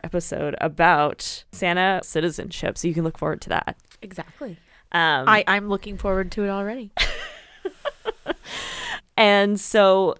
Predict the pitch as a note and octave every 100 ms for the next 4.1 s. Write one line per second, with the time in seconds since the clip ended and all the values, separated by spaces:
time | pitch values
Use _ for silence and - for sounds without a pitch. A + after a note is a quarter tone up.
0 | _ - A3+ G#3 F#3 - F#3+ F3+ G3+ F#3+
1 | E3+ F3 E3 E3 - - - - E3+ E3+
2 | D#3+ D#3+ F3 D#3 F3 D3+ D3+ - - C4+
3 | C4 A3+ F3 E3+ D#3 - - B3+ A#3+ A#3+